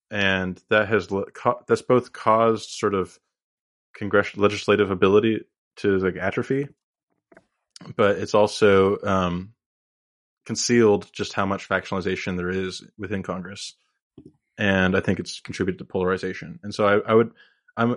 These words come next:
I would much rather, like, accelerate factionalization in Congress and break down leadership's grip on power and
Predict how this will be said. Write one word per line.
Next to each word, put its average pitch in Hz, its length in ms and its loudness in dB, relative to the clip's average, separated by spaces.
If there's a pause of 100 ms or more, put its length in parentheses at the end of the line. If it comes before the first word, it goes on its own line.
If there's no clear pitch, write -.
I - 160 -6
would 110 160 4
much 113 180 0
rather, 104 200 4
like, 95 140 2
accelerate 98 680 0
factionalization 95 560 -6
in 92 80 -12
Congress 92 580 -10
and 98 180 -8
break 101 200 -2
down 92 360 0 (380)
leadership's 98 360 0
grip - 180 -2
on 95 100 -4
power 92 540 -2
and 92 400 -6